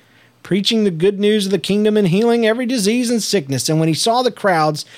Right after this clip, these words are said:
he had compassion on them because they were harassed and helpless without sheep, I'm sorry, like sheep without a shepherd. And he said to his disciples, "The harvest is plentiful, but the workers are few." And then my favorite part,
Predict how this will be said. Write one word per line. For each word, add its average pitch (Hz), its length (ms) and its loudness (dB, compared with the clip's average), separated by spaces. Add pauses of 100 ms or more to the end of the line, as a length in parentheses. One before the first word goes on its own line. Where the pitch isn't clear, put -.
(140)
he 170 120 0
had 202 180 0
compassion 220 720 -2
on 143 160 0
them 139 120 0
because 165 360 -2
they 185 100 2
were 175 140 0
harassed 190 640 -2 (260)
and 175 140 2
helpless 185 480 -2
without 156 280 0
sheep, 214 460 -2 (400)
I'm 180 140 0
sorry, 123 320 -4 (160)
like 165 200 -2
sheep 226 360 0
without 196 260 2
a 180 60 0
shepherd. 101 400 -6 (720)
And 160 120 0
he 151 40 0
said 233 320 -2
to 247 100 0
his 202 120 2
disciples, 131 580 -2
"The 135 120 -2
harvest 254 640 0
is 170 160 0
plentiful, 160 640 -4 (320)
but 147 160 -4
the 156 80 0
workers 185 540 0
are 185 80 -2
few." 104 400 -8 (640)
And 147 100 -2
then 160 140 2
my 147 120 0
favorite 147 380 -2
part, 107 300 -8